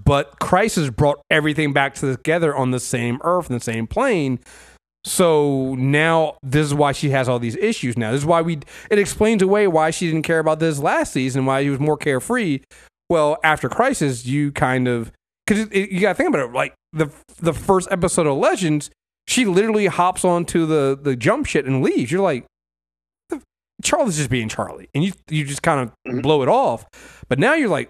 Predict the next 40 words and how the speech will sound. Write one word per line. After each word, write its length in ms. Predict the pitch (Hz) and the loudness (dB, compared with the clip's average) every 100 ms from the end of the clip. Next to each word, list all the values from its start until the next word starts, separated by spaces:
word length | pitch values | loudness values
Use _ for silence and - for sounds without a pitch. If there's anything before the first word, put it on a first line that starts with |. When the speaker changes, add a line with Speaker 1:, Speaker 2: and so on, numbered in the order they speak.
| - | 0
Speaker 1:
"Oh, 100 | 196 | 0
wait, 240 | 165 147 104 | 2 -2 -2
no, 180 | 147 127 | -2 0
there's 320 | 165 - - - | -2 -4 -16 -4
some 360 | 120 104 101 | -2 -2 0
real 200 | 120 110 | 0 -2
serious 460 | - - 113 107 101 | -4 -6 -4 -4 -6
ramifications 600 | 107 - - 196 - 113 | -8 -8 -4 -4 -4 -6
that 140 | 98 | -6
happen 240 | 101 95 98 | -8 -10 -8
here, 100 | 95 | -6
and 60 | 107 | -6
this 80 | 104 | -6
is 60 | |
why 300 | 104 110 104 - _ - _ - | -4 -2 -4 -8 _ -20 _ -6
she 120 | 156 | -4
really 260 | 120 110 | -2 -4
did 220 | 98 160 165 | -2 -2 -2
it, 80 | |
is 140 | 117 120 | -4 -4
actually 400 | 120 117 - 110 | -2 -4 -4 -6
a, 100 | 107 | -4
a 80 | 117 | -6
reason 380 | 104 175 285 208 | -2 0 0 0
behind 400 | 127 117 110 107 | -2 -4 -4 -6
that." 320 | 101 90 98 | -6 -10 -8
So, 400 | - 156 135 127 - _ _ _ _ _ _ - | -2 0 0 -2 -6 _ _ _ _ _ _ -4
to 120 | 175 | -2
me, 340 | 165 262 254 190 | 2 2 2 0
this 180 | 170 | -2
episode 800 | 190 180 190 - 151 143 135 131 - _ _ _ - | -4 -4 -4 0 0 2 0 -4 -10 _ _ _ -2
is 200 | 151 143 | 0 2
one 180 | 160 156 | 0 0
of 140 | 160 | 0
the, 80 | 160 | -2
is, 120 | 160 | -2
is, 220 | 180 147 - | -4 -4 -4
is 140 | 170 | -4
right 300 | 160 247 - | 2 0 0
where 600 | 180 190 190 180 170 156 | 0 2 2 0 -2 -4